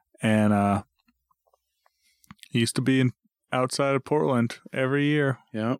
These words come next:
Speaker 1: And
Speaker 2: it
Speaker 1: we,
Speaker 2: was a
Speaker 1: we,
Speaker 2: tradition.
Speaker 1: we went three years in a row. Then covid killed it.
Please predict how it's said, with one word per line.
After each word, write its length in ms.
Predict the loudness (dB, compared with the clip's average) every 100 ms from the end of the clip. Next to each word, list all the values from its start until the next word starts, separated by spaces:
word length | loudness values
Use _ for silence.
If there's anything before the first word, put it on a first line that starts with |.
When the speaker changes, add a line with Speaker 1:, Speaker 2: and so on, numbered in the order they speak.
| -6
Speaker 1:
And 140 | -2
Speaker 2:
it 40 | 0
Speaker 1:
we, 60 |
Speaker 2:
was 120 | 0
a 60 | 0
Speaker 1:
we, 100 | 0
Speaker 2:
tradition. 420 | 0 0 0 -2 -2
Speaker 1:
we 120 | -2
went 260 | 0 -2 -2
three 200 | 0 2
years 240 | 2 0
in 60 | 0
a 60 |
row. 320 | 0 0 0 -2
Then 140 | -2 -4
covid 440 | 0 0 2 0
killed 280 | 0 0 2
it. 160 | 2